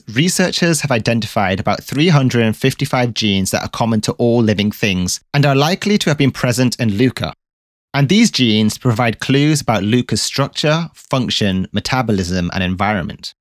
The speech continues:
luca is not only important for understanding the origin and evolution of life on Earth, but also for exploring the possibility of life elsewhere in the universe. If we can understand how luca emerged from prebiotic chemistry and how luca diversified into different forms of life,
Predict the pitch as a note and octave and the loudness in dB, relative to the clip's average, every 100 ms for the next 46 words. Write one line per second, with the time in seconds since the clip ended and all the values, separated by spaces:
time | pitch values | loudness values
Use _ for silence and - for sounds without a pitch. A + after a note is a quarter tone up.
0 | _ _ _ _ B2 F3+ G3+ A#3+ G#3 D3 | _ _ _ _ 0 2 2 0 2 0
1 | D#3 D3+ D#3+ E3 D3 C3 - A#2+ A#2 A#2+ | 0 0 2 2 4 2 2 0 2 0
2 | G#2 - - A2+ - - A#2+ A#2+ A#2 G#2+ | 0 -2 -2 -2 -2 -2 -2 0 0 0
3 | G#2+ G#2+ A2 G#2 A2+ G#2+ G2+ G#2 G2+ G#2 | 0 0 0 0 0 0 0 -2 0 0
4 | G#2 G#2 F#2+ G2+ F#2+ F#2+ F2 C3 G2 F2+ | 0 -2 -2 -2 -2 -4 -2 0 0 -2
5 | - - - C#3+ F3+ - E3+ F3 - - | -6 -6 -2 2 2 0 -2 -2 -2 -2
6 | C3 A#2 A2 - A#2+ - G2 C3 C#3 - | 0 2 0 -2 -2 -2 0 0 0 0
7 | C3 A2+ G#2+ G#2 - A#2+ A#2+ A2+ F#2+ F2+ | -2 0 -2 -2 -2 0 0 -2 0 0
8 | F2+ A#2 A#2+ D#2+ C#2 - - _ _ _ | 0 0 0 0 -4 -6 -10 _ _ _
9 | _ - C#3+ D3+ E3 F3 G3 - C#3 D3 | _ -2 0 0 0 2 0 0 -2 0
10 | - A#2+ G#2+ C3 - B2+ A2 G#2+ A2 A#2 | 0 2 4 2 2 0 2 2 2 0
11 | - A2 - D3 D3 C3+ B2+ - - A2 | -2 -2 0 0 2 2 0 -4 -4 -2
12 | A2+ - G2 F#2+ G2 A2+ A2 A2 B2+ - | -2 -2 -2 0 0 0 2 4 2 2
13 | G#2+ G#2+ F#2 C3 D3+ C3+ A2+ G2 F#2+ A2+ | 0 0 0 0 0 0 0 0 -2 -2
14 | A2 G#2 G#2+ G#2+ - G2+ G2 B2+ C#3 A2+ | -4 -4 -4 -4 -4 -2 -2 -2 0 -2
15 | - | -4